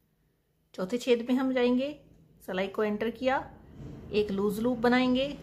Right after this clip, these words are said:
देखिए, इस तरह से एक लूज लूप बनाया हमने, धागा आगे करेंगे,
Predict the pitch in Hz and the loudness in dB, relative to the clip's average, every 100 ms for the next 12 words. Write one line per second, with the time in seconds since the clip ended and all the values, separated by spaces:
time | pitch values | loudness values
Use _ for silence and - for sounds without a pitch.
0 | - - - - - - - - - - | -16 -16 -14 -14 -16 -16 -16 -16 -16 -16
1 | - - - - - - - 185 190 190 | -18 -18 -18 -20 -20 -20 -16 -8 -6 -4
2 | 214 208 208 220 214 202 208 226 240 233 | -2 -2 0 0 2 -2 0 -2 0 0
3 | 233 240 247 240 247 254 - - - - | 2 4 4 4 2 -2 -10 -20 -20 -6
4 | 196 202 - 170 190 190 220 233 247 | -2 0 -2 -4 -6 -2 0 2 -2